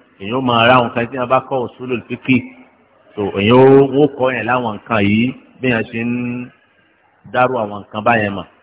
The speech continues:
Tó bá yìí ti fẹ́ rú yẹn lójú náà pé yìí ò tiẹ̀ tí ì mọ usulul fiqh náà, níwọ̀n bá yìí téèyàn nídìí ń bẹ̀, torí pé téèyàn bá wọnú jù,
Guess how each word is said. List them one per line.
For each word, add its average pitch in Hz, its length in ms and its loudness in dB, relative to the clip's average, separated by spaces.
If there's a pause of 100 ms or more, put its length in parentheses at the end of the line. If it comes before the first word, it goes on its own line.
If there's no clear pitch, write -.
(300)
Tó - 0 -
bá 208 120 6
yìí 196 120 6
ti 156 60 -8
fẹ́ 185 160 4
rú 190 100 6
yẹn 156 180 2
lójú 156 240 4
náà 170 140 6
pé 165 120 0
yìí 170 140 -4
ò 135 40 -4
tiẹ̀ 131 200 0
tí - 140 -12
ì 160 60 -10
mọ 135 140 -10
usulul 131 440 -8
fiqh - 260 -18 (140)
náà, 127 240 6 (420)
níwọ̀n 135 360 -4
bá 117 100 2
yìí 113 140 -4
téèyàn 127 340 -6
nídìí 127 360 -8
ń 120 140 -10
bẹ̀, 117 160 0 (120)
torí 127 260 -10
pé 151 160 -6
téèyàn 139 300 -8
bá 139 180 0
wọnú 127 400 -4
jù, 135 220 -18